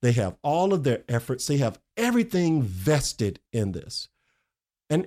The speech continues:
educator, a school, in a school has probably nine months. Out of that nine months, they have probably six months after they've earned the trust of that kid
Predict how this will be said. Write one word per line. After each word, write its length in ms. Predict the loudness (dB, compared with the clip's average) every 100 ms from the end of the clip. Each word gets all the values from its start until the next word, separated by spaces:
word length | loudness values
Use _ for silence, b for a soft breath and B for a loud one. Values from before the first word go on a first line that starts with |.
| 0
educator, 760 | 2 2 2 2 2 0 -4 -4 -2
a 60 |
school, 380 | 0 2 0 2
in 180 | 2 2
a 60 |
school 500 | 2 2 2 0 -4 -12 _ _ _ _
has 300 | 0 2 0
probably 500 | -2 0 2 2 2 4
nine 480 | 4 4 4 4
months. 520 | 4 2 -2 -6 -8 -8 _ _ _ _ _ _ _ -4
Out 200 | 0 2
of 140 | 2
that 200 | 2 2
nine 360 | 2 2 4 4
months, 340 | 4 2 0
they 140 | 2 4
have 260 | 2 2
probably 260 | 0 0 0
six 480 | 0 0 0 0 -2
months 380 | 0 0 -2 -4
after 320 | -2 -2 0
they've 240 | 0 -2 -2
earned 220 | -2 0
the 60 | -2
trust 360 | -2 -2 -2
of 80 | -2
that 180 | -2 -4
kid 420 | -2 0 2 0